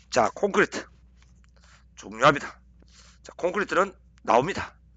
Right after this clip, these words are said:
시멘트, 물, 장골재, 굵은 골재, 자갈 등 일정 비율로 혼합하여 만든 것이다. 뭐, 이렇다. 굳지 않은 콘크리트하고 이렇게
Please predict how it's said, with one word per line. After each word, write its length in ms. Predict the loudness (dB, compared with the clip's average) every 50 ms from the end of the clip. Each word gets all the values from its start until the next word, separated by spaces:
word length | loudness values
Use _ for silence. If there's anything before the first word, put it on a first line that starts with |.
| _ _ _ _ _ _
시멘트, 600 | -18 -12 -4 0 0 0 4 6 6 6 6 4 0
물, 460 | -8 -4 2 4 4 4 4 0 -6 _ _ _ _ _ _ _ _ _ _ _ _ _ _ -20 _ _ _ -20 _ _ _ _ -20 _ _ -16 _
장골재, 880 | -2 -2 -2 -2 -2 -6 -2 -2 -2 -2 -2 0 4 8 8 8 6 4 -2 _ -20 _ _ -20 -20 -20 -20 -20 _ _ _
굵은 560 | -10 -8 -6 -4 0 0 0 0 -2 -8 _ _ _ _ _ -6
골재, 340 | -6 -4 -2 0 0 0
자갈 460 | 0 -2 -2 2 4 6 8 8 6 6
등 340 | 6 4 4 4 2 -2 -8 _ _ _ _ _ -20 _ _ _ _ _ _ _ _ _ _ _ _ _ _ -20 _ _ _ _ _ _ _ _ _ _ _ _ _ _ _ _ _ _ _ _ _ _ _ _ _ _ _ _ _ _ _ _ _ _
일정 340 | -10 -10 -2 -2 -2 -2 -2
비율로 340 | -6 -6 -2 0 0 0 0
혼합하여 440 | -4 -6 -6 -6 -4 -2 -4 -2
만든 240 | -2 -2 -6 -6 -12
것이다. 420 | -14 -14 -14 -14 -14 -18 -18 -20 _ _ _ _ _ _ _ _ _ _ _ _ _ _ _
뭐, 220 | -6 -4 -4 -4
이렇다. 580 | -4 -6 -6 2 6 8 8 8 8 6 2 -8 -20 -20 _ _ _
굳지 220 | -20 -18 -6 0 0
않은 120 | 0 0
콘크리트하고 760 | -2 -8 -12 -8 -6 -6 -2 2 2 2 2 2 -2 -10 _ _
이렇게 320 | -20 -18 -14 -12 -12 -12